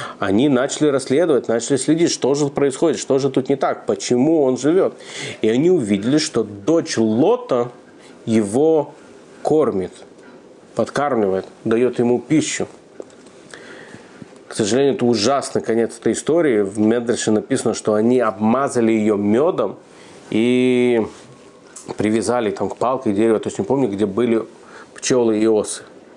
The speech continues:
И это была одна из финальных капель для Всевышнего, чтобы вынести приговор городу Сдом. Но из этого также изучают, что, подожди,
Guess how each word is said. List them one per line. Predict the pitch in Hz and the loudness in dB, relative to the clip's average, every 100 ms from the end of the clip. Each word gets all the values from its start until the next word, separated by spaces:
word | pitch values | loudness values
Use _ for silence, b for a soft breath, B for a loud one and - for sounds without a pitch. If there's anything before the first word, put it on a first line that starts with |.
| - - - B B B B B B | -20 -20 -20 B B B B B B
И | |
это | 107 110 | -2 0
была | 110 135 139 | 0 0 0
одна | 110 131 139 | 2 2 2
из | 131 - | 0 -4
финальных | - 117 117 131 135 117 - - | -2 2 2 2 2 0 -4 -8
капель | 131 131 131 107 | -4 -4 0 2
для | 104 | 2
Всевышнего, | - - 113 151 156 131 107 95 - B B B | 0 -2 2 2 2 0 0 0 -6 B B B
чтобы | - 104 | -2 -2
вынести | 101 107 131 131 - - 110 107 | 0 2 2 0 0 0 2 2
приговор | 101 104 101 104 98 127 143 - - - | 2 -2 0 0 2 2 0 -4 -16 -4
городу | 110 107 101 98 | 0 0 0 -2
Сдом. | 92 98 92 - - B B B B | 0 -4 -4 -10 -18 B B B B
Но | 107 120 190 202 135 143 143 - - | 2 4 4 2 2 -2 -6 -18 -4
из | 139 107 123 | -2 0 2
этого | 156 151 131 | 0 2 -2
также | - 151 165 127 139 | -2 -4 -2 0 0
изучают, | 120 107 - 98 95 | 2 0 -2 -2 -2
что, | - - 101 98 113 - - | -4 -2 -2 -2 -6 -18 -6
подожди, | 110 117 117 117 101 | -2 0 0 0 -2